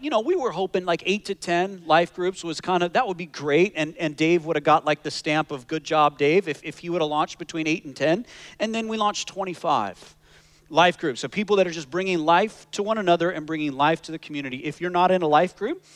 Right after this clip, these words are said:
you're going to have an opportunity to do that because of the next weeks and months, we're gonna be launching more and more life groups, putting more of our time, effort, energy, and resources into life groups 'cause we're thrilled about what God is doing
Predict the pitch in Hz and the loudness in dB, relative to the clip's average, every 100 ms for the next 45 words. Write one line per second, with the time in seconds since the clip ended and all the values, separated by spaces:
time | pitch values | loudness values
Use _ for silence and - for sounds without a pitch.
0 | - - 151 185 185 196 175 165 175 170 | -20 -8 -4 -2 0 0 0 0 0 0
1 | 170 - 180 180 175 165 143 185 202 202 | -2 -6 -6 -4 -6 -8 -10 -4 2 2
2 | 202 170 170 160 175 165 143 - 165 170 | 2 -4 -6 -6 -8 -8 -10 -8 -2 -2
3 | - - - - - 139 151 190 208 - | -4 -14 -20 -20 -16 -8 -2 -2 -2 -6
4 | 156 147 160 190 - 156 160 147 143 156 | -4 -2 -2 -2 -8 -6 -4 -4 -2 -4
5 | - 147 135 156 170 160 156 147 139 156 | -4 -10 -6 -2 0 -2 -4 0 2 2
6 | - 190 190 - 156 151 156 160 151 135 | 0 -6 -6 -8 -6 -4 -2 0 0 -2
7 | - - - 170 175 180 190 156 - 170 | -8 -14 -2 2 4 2 0 -2 -2 -6
8 | 156 156 156 160 170 135 151 170 170 165 | -4 -4 -6 -8 -8 -6 -6 -6 -6 -8
9 | 160 139 127 127 147 151 175 160 - 120 | -8 -12 -6 0 0 -2 -10 -10 -14 -12
10 | 131 - - 165 160 208 226 302 277 147 | -12 -12 -14 -8 0 4 4 4 0 0
11 | 156 151 156 151 156 151 151 135 147 170 | 0 0 -2 2 4 4 0 -6 -4 -4
12 | 226 | -6